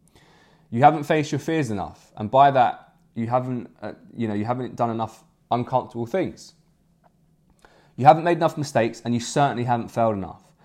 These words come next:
And if you are too scared to do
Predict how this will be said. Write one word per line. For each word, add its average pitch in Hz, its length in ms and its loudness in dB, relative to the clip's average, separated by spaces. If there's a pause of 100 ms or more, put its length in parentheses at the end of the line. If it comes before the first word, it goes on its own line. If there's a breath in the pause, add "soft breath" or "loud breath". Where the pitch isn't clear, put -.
(300 soft breath)
And 127 120 -2
if 131 120 -4
you 147 180 -2
are 131 300 0
too 165 400 0
scared 117 760 2
to - 100 -14
do 120 240 -4